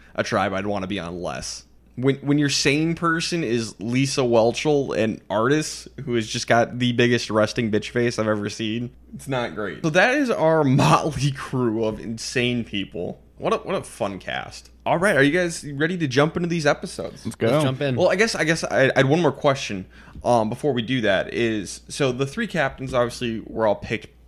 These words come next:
Speaker 1: for medically, being eva-, medically evacuated. Would there be anyone you would swap out? You know, obviously Michael Scupin, but, you know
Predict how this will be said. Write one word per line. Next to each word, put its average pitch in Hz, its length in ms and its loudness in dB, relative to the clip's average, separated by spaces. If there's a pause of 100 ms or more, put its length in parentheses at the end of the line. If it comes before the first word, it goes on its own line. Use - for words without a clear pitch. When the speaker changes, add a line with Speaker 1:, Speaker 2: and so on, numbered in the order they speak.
Speaker 1:
for 113 140 -2
medically, 107 420 2
being 107 360 -2
eva-, 104 180 0
medically 110 360 -2
evacuated. 101 760 -2
Would 139 240 2
there 160 100 6
be 139 160 2
anyone 127 340 0
you 113 120 -2
would 110 120 -4
swap 95 460 -2
out? 92 380 -4 (360)
You 120 120 -2
know, - 100 0
obviously 135 400 0
Michael 127 220 -2
Scupin, 101 640 -4
but, 107 260 -4
you 98 100 -10
know 76 200 -8